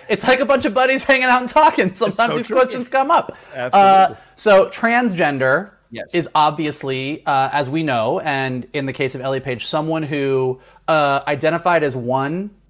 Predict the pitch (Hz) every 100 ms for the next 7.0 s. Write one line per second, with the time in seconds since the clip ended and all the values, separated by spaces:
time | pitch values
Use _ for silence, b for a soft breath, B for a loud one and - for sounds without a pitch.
0 | _ _ _ 185 180 160 180 185 208 214
1 | 170 160 135 160 151 151 147 139 _ 170
2 | - 185 190 147 196 165 175 - 165 190
3 | - 165 - _ _ _ - - _ -
4 | 175 151 131 185 214 196 170 160 135 123
5 | 123 120 131 - 147 127 151 151 147 139
6 | 131 120 135 131 120 101 104 92 69